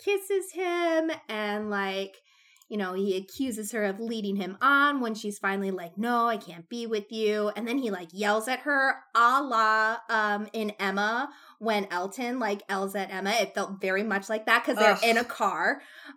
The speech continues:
Speaker 1: Uh, <laughs> so, like, and, like, the coach. So, like, "Okay, a little bit of Emma thrown in."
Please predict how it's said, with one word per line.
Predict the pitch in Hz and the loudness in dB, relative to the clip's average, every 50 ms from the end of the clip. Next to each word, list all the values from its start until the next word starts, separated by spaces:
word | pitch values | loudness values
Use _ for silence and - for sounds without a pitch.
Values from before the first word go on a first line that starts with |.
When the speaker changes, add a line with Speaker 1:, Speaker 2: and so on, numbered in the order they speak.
| _ - | _ 2
Speaker 1:
Uh, | 240 233 233 226 226 226 233 349 339 359 392 - | 4 4 6 6 6 6 6 6 8 8 6 6
<laughs> | - | 6
so, | - 330 294 254 277 | 6 6 6 6 6
like, | 277 262 254 254 247 247 - | 6 6 6 4 2 0 -2
and, | 247 247 240 | -2 -2 0
like, | 220 202 208 202 _ - | 0 -2 -4 -4 _ -18
the | 208 | -18
coach. | - - 196 247 208 196 233 - - - - - 247 262 262 | -12 -2 0 2 2 2 0 -6 -10 -18 -14 -10 -8 -8 -4
So, | 269 254 220 214 | -2 -2 0 0
like, | 220 214 220 220 - | 0 0 0 -2 -2
"Okay, | 311 339 339 311 269 247 262 | -4 -4 -4 -4 -4 -4 -4
a | |
little | 285 262 220 226 | -4 -4 -6 -4
bit | 214 254 254 | -4 -4 -6
of | 294 - | -6 -6
Emma | 208 208 196 196 | -6 -6 -6 -6
thrown | 196 175 165 175 | -8 -10 -12 -10
in." | 185 202 254 | -12 -12 -12